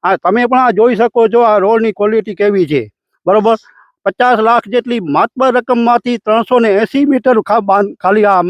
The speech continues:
રોડ બન્યો છે. આમાં મોટા પાયે ક-, કરપ્શન થયો હોય એમ, એવું અમને જણાય છે ને એની તપાસ થવી જોઈએ એવી મારી માંગ છે. સાથે સાથે આ જ કન્સ્ટ્રક્શનવાળો હમણાં સાત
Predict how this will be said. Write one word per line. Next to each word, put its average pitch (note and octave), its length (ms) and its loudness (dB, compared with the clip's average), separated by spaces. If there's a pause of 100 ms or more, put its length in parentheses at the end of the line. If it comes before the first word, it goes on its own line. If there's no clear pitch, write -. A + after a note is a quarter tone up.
રોડ F#3+ 240 0
બન્યો F#3+ 300 2
છે. E3+ 180 -4 (680)
આમાં A3 280 2
મોટા A3 340 2
પાયે B3+ 340 2
ક-, F#3+ 360 -4
કરપ્શન A#3+ 420 -2
થયો A3+ 200 0
હોય A3+ 240 2
એમ, A3+ 140 2
એવું G#3+ 260 2
અમને G#3 240 2
જણાય G#3 300 2
છે A3 160 -2
ને G3+ 80 0
એની G3+ 140 -2
તપાસ B3 360 -2
થવી A3+ 220 2
જોઈએ G#3+ 300 2
એવી G3+ 220 -2
મારી F#3 260 0
માંગ G3 220 -2
છે. D3+ 100 -2 (460)
સાથે G3 260 0
સાથે A#3+ 260 2
આ F#3+ 200 0
જ C4+ 140 -4
કન્સ્ટ્રક્શનવાળો B3+ 800 2 (460)
હમણાં G#3+ 240 -2
સાત A#3 300 0